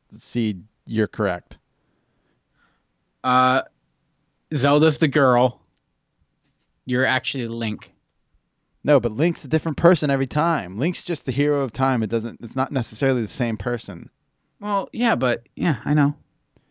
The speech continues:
Speaker 1: Yeah, that's
Speaker 2: Well,
Speaker 1: always the
Speaker 2: it,
Speaker 1: same
Speaker 2: then
Speaker 1: thing. That's, that's always the constant.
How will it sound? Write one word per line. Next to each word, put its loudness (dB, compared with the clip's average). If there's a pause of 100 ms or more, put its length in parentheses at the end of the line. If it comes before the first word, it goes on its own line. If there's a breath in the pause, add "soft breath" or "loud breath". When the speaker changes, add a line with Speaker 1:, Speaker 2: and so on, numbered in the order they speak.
(260)
Speaker 1:
Yeah, 6
that's 2
Speaker 2:
Well, 6
Speaker 1:
always 2
the -6
Speaker 2:
it, -6
Speaker 1:
same -2
Speaker 2:
then 4
Speaker 1:
thing. -8
That's, 0
that's -10
always 6
the -2
constant. -4